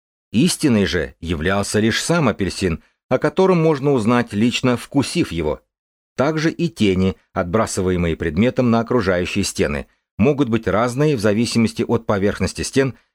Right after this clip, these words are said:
и направленности источника света. Так и с Богом, так и со знанием. Правда у каждого своя – и порой кажется, что преподающие духовные знания учителя противоречат друг другу,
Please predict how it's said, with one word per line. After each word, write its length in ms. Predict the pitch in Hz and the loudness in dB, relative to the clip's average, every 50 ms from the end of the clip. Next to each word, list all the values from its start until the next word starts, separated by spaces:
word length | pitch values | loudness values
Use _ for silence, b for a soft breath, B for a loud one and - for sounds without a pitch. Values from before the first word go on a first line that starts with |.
| _ - | _ 0
и 80 | - | 2
направленности 760 | 185 185 175 - - - 85 85 - 101 110 113 - - 127 - | 2 2 2 0 -2 -2 -2 0 2 2 0 0 0 -4 -4 -4
источника 600 | 139 120 - - 101 90 - - 107 101 - 110 | -4 -6 -4 -2 -2 -2 0 0 0 0 0 -2
света. 440 | - 143 147 127 - - - - - _ _ _ _ _ _ _ | -2 0 0 0 -2 -4 -6 -8 -12 _ _ _ _ _ _ _
Так 260 | - 87 73 - - 85 | -6 -4 -4 -4 -4 -6
и 40 | |
с 100 | 82 78 | -6 -4
Богом, 440 | 78 92 139 156 127 90 73 67 - _ _ _ | -2 0 0 2 0 0 -4 -6 -10 _ _ _
так 220 | - 78 73 - 92 | -6 -6 -6 -4 -6
и 40 | 92 | -4
со 160 | - 107 101 | -2 -2 -2
знанием. 520 | 92 98 131 160 165 139 98 80 73 - _ _ _ _ _ _ _ _ _ | 0 0 0 0 0 0 0 -2 -4 -8 _ _ _ _ _ _ _ _ _
Правда 320 | - 160 190 190 165 170 180 | 0 2 2 2 4 2 0
у 40 | - | 2
каждого 360 | - 160 151 139 131 139 131 | 2 2 0 2 2 2 2
своя – 560 | - - 127 127 117 98 92 82 80 76 - _ _ _ _ - | 2 2 2 2 4 4 2 2 0 -4 -8 _ _ _ _ -4
и 100 | 98 98 | -2 -2
порой 300 | - 110 98 98 90 85 | 0 0 0 0 -2 0
кажется, 500 | - 120 127 127 120 113 - - 113 101 | 0 0 0 0 0 -2 0 0 0 0
что 240 | - - 127 110 104 | 0 0 0 0 0
преподающие 840 | - 107 107 - 101 101 101 101 117 131 120 - - - 107 98 87 | 0 -2 0 0 0 0 2 2 2 2 2 2 0 0 0 0 0
духовные 600 | 82 98 - - 131 123 110 101 98 92 90 87 | 0 -2 0 2 2 2 2 2 2 2 2 0
знания 380 | 80 82 110 107 101 92 87 | 0 0 0 2 2 0 -2
учителя 460 | 85 - 104 - 87 87 104 120 127 b b b b b _ | -2 -2 -4 -2 -2 0 0 0 0 b b b b b _
противоречат 680 | 127 113 - 127 110 110 113 147 185 190 - 98 76 | -2 0 0 0 2 2 2 2 2 0 -2 -4 -2
друг 180 | 78 95 92 82 | -2 -2 0 2
другу, 380 | 95 95 85 87 90 - - | 0 0 2 0 -2 -2 -4